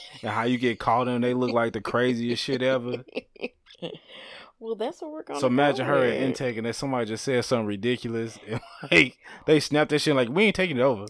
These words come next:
Speaker 1: Well, look, let's tell you what she was, uh, guilty of.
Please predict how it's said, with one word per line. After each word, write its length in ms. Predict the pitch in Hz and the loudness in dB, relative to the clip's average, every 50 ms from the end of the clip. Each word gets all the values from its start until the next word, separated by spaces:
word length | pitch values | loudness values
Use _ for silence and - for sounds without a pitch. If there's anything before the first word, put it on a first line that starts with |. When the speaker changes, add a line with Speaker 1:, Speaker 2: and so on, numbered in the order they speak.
| - - | -10 -10
Speaker 1:
Well, 220 | 185 175 185 175 | -8 -6 -6 -4
look, 440 | 180 202 180 151 143 - - - - _ - | -2 -2 0 0 -2 -4 -6 -10 -20 _ -14
let's 280 | - 175 170 202 226 - | -8 -4 -4 -4 -4 -4
tell 160 | - 277 247 | -4 -2 -2
you 180 | 226 226 214 208 | -2 -2 -4 -6
what 160 | 202 196 185 | -6 -6 -6
she 160 | - 208 202 | -6 -8 -6
was, 340 | 185 175 160 156 156 - - | -4 -2 -2 -4 -4 -6 -10
uh, 560 | - - - 147 143 139 - 82 78 - - - _ _ _ _ | -6 -4 -4 -2 -2 -2 -4 -4 -6 -6 -10 -12 _ _ _ _
guilty 540 | - 196 254 294 285 - - 175 139 113 98 | 0 2 2 2 2 -2 -6 -6 -4 -2 -4
of. 340 | 85 60 52 - - - | -4 -4 -8 -10 -12 -14